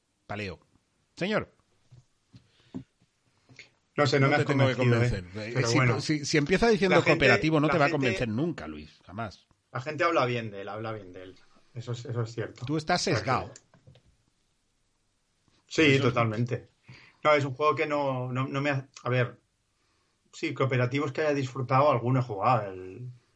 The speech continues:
Speaker 1: Barrel
Speaker 2: pero que
Speaker 1: Bros.
Speaker 2: no, no, no, no me apetece
Speaker 1: Barrel Bros.
Speaker 2: sentarme. Sí, Barrel Bros es el único que tengo, yo creo.
Speaker 1: Sí.
Speaker 2: Sí, sí. Andor estaba muy bien también.
Speaker 1: Mm.
Speaker 2: Mm. El Rescate también lo he jugado y me lo he pasado bien.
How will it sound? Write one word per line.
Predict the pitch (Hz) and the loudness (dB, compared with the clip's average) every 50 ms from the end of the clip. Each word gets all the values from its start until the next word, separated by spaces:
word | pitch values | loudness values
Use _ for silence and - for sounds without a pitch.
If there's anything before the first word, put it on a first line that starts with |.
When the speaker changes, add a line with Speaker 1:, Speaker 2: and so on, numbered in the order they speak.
| _ _ | _ _
Speaker 1:
Barrel | - 120 135 135 139 139 | -4 -2 0 2 4 4
Speaker 2:
pero | 127 120 113 | 4 4 4
que | 110 - | 4 4
Speaker 1:
Bros. | 120 117 | 4 4
Speaker 2:
no, | 127 135 135 | 4 4 2
no, | 131 131 131 127 123 | 2 2 2 0 0
no, | 123 123 123 | 2 2 0
no | 127 127 - 165 127 127 | 0 -2 -2 0 0 2
me | 139 135 | 2 2
apetece | 123 127 - - - | 0 0 -2 -4 -4
Speaker 1:
Barrel | 107 101 98 | -4 -2 -2
Bros. | 120 127 127 | 0 0 2
Speaker 2:
sentarme. | 123 110 110 104 - _ _ _ _ _ _ _ _ _ _ _ _ _ _ _ _ _ _ _ _ _ _ _ _ _ _ _ _ _ _ _ _ _ _ _ _ _ _ _ _ | 0 0 -2 -6 -10 _ _ _ _ _ _ _ _ _ _ _ _ _ _ _ _ _ _ _ _ _ _ _ _ _ _ _ _ _ _ _ _ _ _ _ _ _ _ _ _
Sí, | - 147 131 123 117 110 | 0 2 4 4 4 4
Barrel | 113 117 117 117 113 104 | 2 0 0 0 -2 -2
Bros | 113 120 135 135 123 - | 0 2 2 2 0 0
es | - 135 120 | -6 -4 -4
el | 135 143 | -2 0
único | 143 143 127 131 123 | 0 0 0 0 0
que | 123 120 | 0 0
tengo, | - 131 127 117 110 | -2 0 0 0 -2
yo | 107 104 - | -4 -6 -4
creo. | 110 120 113 113 | -4 -4 -4 -4
Speaker 1:
Sí. | 107 _ _ _ _ _ _ _ _ _ _ _ _ _ _ _ _ _ _ _ _ _ _ _ _ - | -8 _ _ _ _ _ _ _ _ _ _ _ _ _ _ _ _ _ _ _ _ _ _ _ _ -6
Speaker 2:
Sí, | 139 127 | -6 -4
sí. | 127 127 123 123 139 131 | -2 -2 -2 -2 -2 -2
Andor | 139 143 147 151 139 139 143 135 | 0 0 0 2 2 2 2 0
estaba | 123 - - 120 107 107 104 | -2 -4 -4 -6 -6 -6 -6
muy | 110 110 | -8 -6
bien | 117 135 139 131 127 | -6 -4 -4 -4 -4
también. | 123 117 117 123 131 131 123 123 123 127 135 _ _ _ _ _ _ _ _ _ _ _ _ _ _ _ _ | -4 -4 -2 -2 0 0 0 0 -2 -4 -6 _ _ _ _ _ _ _ _ _ _ _ _ _ _ _ _
Speaker 1:
Mm. | 85 85 82 78 73 _ _ _ _ _ - 127 | -20 -20 -20 -20 -20 _ _ _ _ _ -8 -6
Speaker 2:
Mm. | 110 104 - _ _ _ _ _ _ _ _ _ _ _ _ _ - - _ _ _ _ _ - - | -6 -6 -10 _ _ _ _ _ _ _ _ _ _ _ _ _ -20 -20 _ _ _ _ _ -2 2
El | 135 131 120 120 113 113 | 4 4 4 4 2 0
Rescate | 120 117 117 - - 139 135 127 123 123 | -2 -4 -4 0 0 0 0 0 -2 -4
también | 123 123 120 117 113 110 | -4 -6 -8 -6 -6 -6
lo | 110 | -8
he | - | -8
jugado | - 104 107 117 110 110 107 | -10 -6 -4 -4 -4 -4 -4
y | 107 107 | -6 -8
me | 110 107 | -8 -8
lo | 107 | -6
he | 107 | -6
pasado | 113 110 - 107 101 | -6 -6 -6 -6 -2
bien. | 117 131 131 123 123 127 127 | 0 2 2 2 0 -2 -6